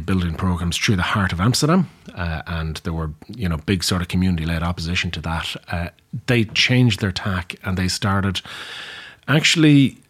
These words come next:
you know, you, literally restricting car access to the city. Uh, and that allowed them to build up public transport, but it also allowed them to invest in, in better streets and public spaces.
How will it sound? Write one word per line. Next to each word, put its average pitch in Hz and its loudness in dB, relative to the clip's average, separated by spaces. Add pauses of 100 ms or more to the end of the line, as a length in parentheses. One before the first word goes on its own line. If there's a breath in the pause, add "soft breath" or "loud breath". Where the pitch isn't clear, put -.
(120)
you 131 -2
know, 113 2
you, 120 -2
literally 143 6
restricting 110 2
car 92 -2
access 82 -4
to - -6
the 78 -4
city. 110 0 (460)
Uh, 95 0
and 101 2
that 117 4
allowed 104 4
them 95 4
to 98 -6
build 90 2
up 85 -2
public 82 -4
transport, 85 -4
but 110 4
it 110 4
also 151 6
allowed 95 6
them 90 2
to 98 0
invest 95 0
in, 98 2 (480 loud breath)
in 107 4
better 131 4
streets - 0
and 95 -2
public 87 -2
spaces. - -2